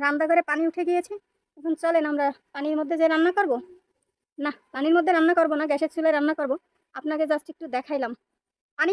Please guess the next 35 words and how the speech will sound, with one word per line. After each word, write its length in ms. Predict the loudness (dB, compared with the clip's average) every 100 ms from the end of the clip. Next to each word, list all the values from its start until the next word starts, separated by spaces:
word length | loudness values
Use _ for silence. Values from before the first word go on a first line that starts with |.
| 0
কমতিছে, 460 | 0 2 2 6 6 6
পানি 140 | 4 2
কমতিছে, 480 | 0 0 0 0 2 4 2 0 _ _ _ _ -6
অনেক 160 | -2 -2 0
পানি 120 | 0 2
কমছে। 380 | 2 2 4 6 6 4 _ -8
মাশাআল্লাহ 340 | -4 -2 0 2
বললেন 260 | 4 2 2
সবাই। 260 | 2 2 2 -2 _ -20 -20 -20 _ _ 6
চলেন 220 | 8 8 6 2 6
রান্না 200 | 8 10 8
করে 120 | 8 8
যাই। 140 | 6 4 -2
এখানে 180 | 0 4 6
রান্না 200 | 8 8 6
হবে 140 | 6 6
না, 60 | 4 2 _ _ -4
এখানে 180 | 2 4 6
রান্না 180 | 6 4
আমরা 120 | 2 2
করি 140 | 4 4
না, 60 | 4 2 0
আমরা 140 | 4 6
রান্না 180 | 4 2
করি 120 | -2 0
ঘরের 200 | 2 2 2
ভিতরে। 260 | 4 4 2 0 -6 _ _ _ -4
এবার 140 | 2 4
আমি 100 | 4 4
ডিমগুলোকে 420 | 2 4 2 2 -2
সুন্দর 200 | -4 -4 2
করে 120 | 2 2
ভেঙে 180 | -6 -8
নিতেছি। 320 | -6 -6 -4 -6 _ _ _ _ _ _ _ _ _ _ _ _ _ -6
একটুখানি 300 | 0 4